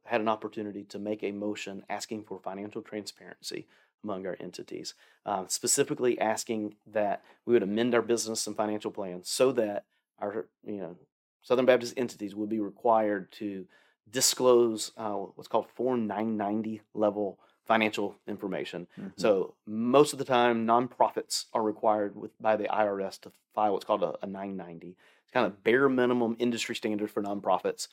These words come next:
Speaker 1: of the information that the government says your donors ought to know about this.
Speaker 2: Right.
Speaker 1: And so they have to file that. Um, religious organizations do not.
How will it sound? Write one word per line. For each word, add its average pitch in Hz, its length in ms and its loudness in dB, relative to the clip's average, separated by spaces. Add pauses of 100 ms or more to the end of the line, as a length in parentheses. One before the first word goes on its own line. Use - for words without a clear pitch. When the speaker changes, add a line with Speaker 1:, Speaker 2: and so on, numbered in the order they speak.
(220)
Speaker 1:
of 101 60 -6
the 123 80 6
information 127 440 4
that 110 100 0
the 98 60 -6
government 110 340 0
says 98 420 -2 (340)
your 120 140 2
donors 107 320 2
ought 85 100 -2
to 90 60 -8
know 85 140 -6
about - 240 -6
this. - 300 -12 (120)
Speaker 2:
Right. - 160 -10 (160)
Speaker 1:
And 110 100 -4
so 101 80 -10
they 120 140 10
have 147 120 6
to 139 60 -2
file 131 360 10
that. 92 320 0 (540)
Um, 87 360 -8 (840)
religious 139 380 2
organizations 110 600 0
do 104 140 -8
not. 92 340 -4